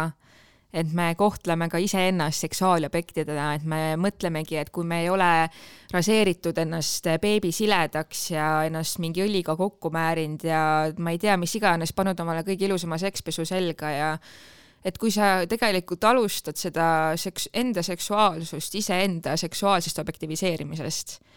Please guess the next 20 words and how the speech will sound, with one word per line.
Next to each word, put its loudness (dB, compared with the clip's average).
siis -4
see 2
on, 0
ma 6
arvan, -2
üks -4
väga 2
suur 0
ohukoht, 0
mis -4
on -4
kindlasti -4
vaja 2
mu-, -16
nii-öelda -4
muuta, -2
et -6
sa -4
saaksid -4
tegelikult, -4